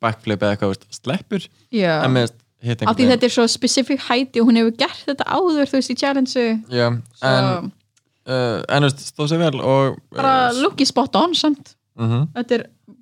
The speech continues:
Speaker 2: bókstaflega Bitch I'm Madonna lookið.
Speaker 1: Já.
Speaker 2: En hvað Madonna hefði þú viljað vera?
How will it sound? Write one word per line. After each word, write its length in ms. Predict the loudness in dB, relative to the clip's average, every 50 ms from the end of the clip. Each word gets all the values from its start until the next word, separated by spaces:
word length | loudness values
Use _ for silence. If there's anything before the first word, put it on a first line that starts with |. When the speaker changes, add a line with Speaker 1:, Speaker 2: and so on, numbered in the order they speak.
| _
Speaker 2:
bókstaflega 540 | _ -2 -2 -2 -2 -4 -4 -4 -2 -2 -2
Bitch 160 | -2 -2 0 0
I'm 80 | 0 0
Madonna 320 | 0 0 0 0 0 0
lookið. 380 | -2 -2 -4 -4 -4 -4 -4 -8 -12 -20 _ _ _ _ -20 -20 -18
Speaker 1:
Já. 260 | -8 -6 -4 -4 -4 -4 -6 -8 -8 -8 -6
Speaker 2:
En 240 | -2 0 0 0 -2 -4 -6
hvað 240 | -4 0 0 2 2
Madonna 320 | 0 -2 -2 -2 0 0 0
hefði 200 | 0 -2 -2 -2
þú 140 | -2 -2 0
viljað 240 | 0 -2 -2 -4 -6
vera? 160 | -8 -8 -8